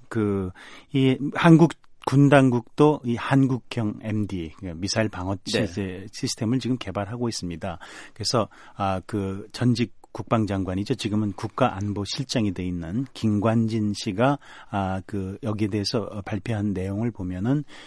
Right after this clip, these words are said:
Speaker 1: 이천이십삼 년께 그 완성을 목표로 해서 이 한국형 엠디를 개발 중인데요.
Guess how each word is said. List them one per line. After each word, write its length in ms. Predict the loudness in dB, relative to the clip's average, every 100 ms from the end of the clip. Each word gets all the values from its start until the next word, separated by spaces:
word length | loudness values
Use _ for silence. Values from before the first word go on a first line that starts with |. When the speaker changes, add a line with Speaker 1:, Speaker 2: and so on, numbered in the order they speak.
| -20 -4
Speaker 1:
이천이십삼 1160 | 0 0 4 6 6 4 0 -2 -4 0 4 6
년께 640 | 6 4 0 -2 -2 -4 -10
그 320 | -10 -8 -8 -4
완성을 460 | -2 -2 -2 -2 -2
목표로 500 | -4 -8 -8 -8 -8
해서 420 | -6 -2 0 -2 -6 -20 -20 -8
이 80 | -8
한국형 840 | 0 2 2 -2 -4 -2 -2 -4
엠디를 680 | -6 -2 0 0 0 -4 -6 -12
개발 340 | -6 -4 -4
중인데요. 680 | -6 -8 -8 -2 -2 -2